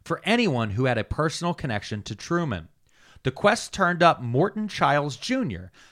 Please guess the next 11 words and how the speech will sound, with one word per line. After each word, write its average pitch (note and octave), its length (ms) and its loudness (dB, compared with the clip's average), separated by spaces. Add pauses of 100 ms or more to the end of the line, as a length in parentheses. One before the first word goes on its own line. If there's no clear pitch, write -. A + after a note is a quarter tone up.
(100)
the B2+ 100 0
son G#3 360 2
of F#3 120 -2
one F3 160 2
of D#3+ 100 0
Truman's A3+ 640 -2
childhood F#3+ 600 4
friends C3+ 400 -2
from C#3 160 -2
Independence, G#2+ 680 -6
Missouri. C#3+ 600 -2